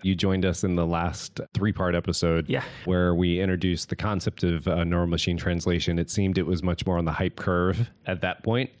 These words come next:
Speaker 1: It's been over a year now, uh, since that happened.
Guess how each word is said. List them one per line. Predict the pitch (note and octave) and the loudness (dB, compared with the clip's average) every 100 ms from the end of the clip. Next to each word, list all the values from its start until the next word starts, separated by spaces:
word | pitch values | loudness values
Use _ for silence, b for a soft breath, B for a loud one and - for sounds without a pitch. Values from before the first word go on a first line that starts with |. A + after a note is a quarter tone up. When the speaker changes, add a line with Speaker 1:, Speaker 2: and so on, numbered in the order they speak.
| _ | _
Speaker 1:
It's | A#2+ - | -14 -8
been | - F2+ F2+ | -4 -2 0
over | G2 F#2+ G2+ | 2 2 2
a | F#2 | 2
year | F2+ F2+ F#2 | 2 2 2
now, | F#2 G#2+ D3 - B B B B B B - | 0 2 0 -2 B B B B B B -4
uh, | E2+ | -2
since | E2+ G#2+ F#2 | 0 0 0
that | F#2 E2+ | 0 0
happened. | F2 - G2 A#2+ | -2 -2 -2 -2